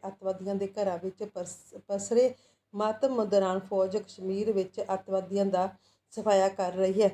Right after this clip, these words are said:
ਭਾਰਤੀ ਸੁਰੱਖਿਆ ਬਲਾਂ ਕੇ ਪਿਛਲੇ ਪੰਜਾਹ ਘੰਟਿਆਂ ਵਿੱਚ ਵੱਖ-ਵੱਖ ਮੁਕਾਬਲਿਆਂ ਵਿੱਚ ਛੇ ਅੱਤਵਾਦੀਆਂ ਨੂੰ ਮਾਰ ਮੁਕਾਇਆ ਹੈ। ਮਾਰੇ ਗਏ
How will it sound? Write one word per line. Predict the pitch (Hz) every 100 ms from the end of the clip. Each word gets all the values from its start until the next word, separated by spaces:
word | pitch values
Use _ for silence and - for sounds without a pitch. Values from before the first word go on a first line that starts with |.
| - _ -
ਭਾਰਤੀ | 208 208 -
ਸੁਰੱਖਿਆ | 208 202 196 - 208
ਬਲਾਂ | 185 190 185
ਕੇ | 190 196 202 -
ਪਿਛਲੇ | 196 208 208
ਪੰਜਾਹ | 208 202 190 190 214
ਘੰਟਿਆਂ | 240 220 196 190
ਵਿੱਚ | 185 185 -
ਵੱਖ-ਵੱਖ | 196 196 190 190 196 190 196
ਮੁਕਾਬਲਿਆਂ | 196 196 185 175 196 220 - _ _ -
ਵਿੱਚ | 208 208 202 202
ਛੇ | - 214 -
ਅੱਤਵਾਦੀਆਂ | 185 - 190 185 190
ਨੂੰ | 190 196 208
ਮਾਰ | 190 180
ਮੁਕਾਇਆ | 190 196 190
ਹੈ। | 196 220
ਮਾਰੇ | 185 185 185 202
ਗਏ | 220 185 190